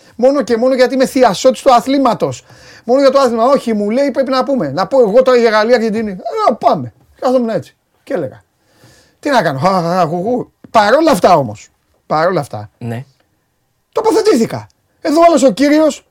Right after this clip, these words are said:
Speaker 1: φοβάται να πει, ε, αν του, του αρέσει το σουβλάκι ή η πίτσα. Έτσι δεν είναι;
Speaker 2: Εγώ είμαι τίμιος όμως.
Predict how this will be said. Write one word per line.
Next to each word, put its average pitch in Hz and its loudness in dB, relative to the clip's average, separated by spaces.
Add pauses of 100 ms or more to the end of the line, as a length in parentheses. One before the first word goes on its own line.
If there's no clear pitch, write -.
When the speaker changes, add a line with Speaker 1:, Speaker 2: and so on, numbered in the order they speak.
Speaker 1:
φοβάται 320 0
να 330 0
πει, 349 -2
ε, 320 0
αν 277 -2
του, 302 -2
του 302 2
αρέσει 294 0
το 269 2
σουβλάκι 262 -2
ή 311 2
η 320 0
πίτσα. 247 -4 (840)
Έτσι 233 -4
δεν 233 2
είναι; 208 -4 (840)
Speaker 2:
Εγώ 135 -6
είμαι 190 -4
τίμιος 160 -6
όμως. 107 -16